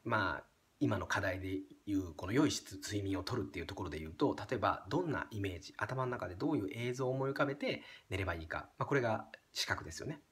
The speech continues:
で、あとどんな音を聞きながら寝ればいいか。まあ、これクラシックとか言われてますよね。えー、そんな感じの音、触覚ですよね。まあ、実際に前にもね、耳栓っていうのを紹介したこともあると思うんですけども、やっぱり音っていうのを変えることでかなり変わってくる。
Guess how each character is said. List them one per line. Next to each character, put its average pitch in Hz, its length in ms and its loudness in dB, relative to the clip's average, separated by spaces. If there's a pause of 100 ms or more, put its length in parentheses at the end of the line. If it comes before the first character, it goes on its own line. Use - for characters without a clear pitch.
(160)
で、 113 60 0
あ 101 60 4
と 90 80 -4
ど 147 160 6
ん 165 100 2
な - 160 -4
音 113 240 0
を - 120 2
聞 - 180 -14
き 101 100 -8
な 87 100 -4
が 85 80 -6
ら 80 140 -8
寝 98 60 -8
れ 92 80 -4
ば 82 100 -8
い 78 40 -10
い 73 60 -14
か。 - 180 -10 (520)
ま - 40 -10
あ、 - 20 -8
こ 220 80 -6
れ - 60 -10
ク 139 100 -2
ラ 139 100 2
シ - 160 -2
ッ - 40 -4
ク - 80 -10
と - 60 -6
か - 60 -6
言 80 60 -6
わ 82 40 -8
れ - 60 -10
て - 80 -14
ま - 80 -10
す - 100 -10
よ 113 60 -8
ね。 131 160 -4 (400)
え - 180 -12
ー、 - 20 -8
そ 95 140 -4
ん 90 60 -6
な 87 100 -4
感 82 180 -6
じ 82 80 -8
の 80 160 -10
音、 - 320 -8 (100)
触 - 220 -6
覚 98 180 -8
で 87 80 -8
す 76 60 -8
よ 85 60 -8
ね。 95 260 -8
ま 98 100 0
あ、 - 20 -2
実 101 220 -4
際 120 100 2
に 107 60 0
前 107 180 4
に 120 80 0
も 90 100 -2
ね、 - 160 -8
耳 110 240 0
栓 117 240 -2
っ 113 40 -8
て 117 80 -4
い 110 40 0
う 101 40 0
の 87 80 -4
を - 20 -6
紹 92 160 -4
介 92 160 -6
し - 20 -6
た 87 80 -4
こ 92 100 -8
と - 80 -12
も - 120 -4
あ - 60 -4
る 82 60 -4
と 82 80 -10
思 85 120 -8
う 85 40 -12
ん - 20 -12
で - 60 -12
す - 80 -14
け 92 60 -8
ど 110 60 -4
も、 110 120 -2
や 120 60 -4
っ - 40 -12
ぱ - 80 0
り - 140 -4
音 101 200 -4
っ - 20 -10
て - 200 -10
い 90 40 -2
う 85 60 -8
の 87 140 -6
を 85 140 -6
変 - 120 -2
え - 20 -4
る - 60 -8
こ 87 80 -14
と 85 120 -12
で - 220 -8 (440)
か - 100 -2
な 78 80 -2
り 73 100 -10
変 - 100 -6
わ 80 40 -8
っ - 20 -10
て - 60 -14
く - 80 -12
る。 - 160 -8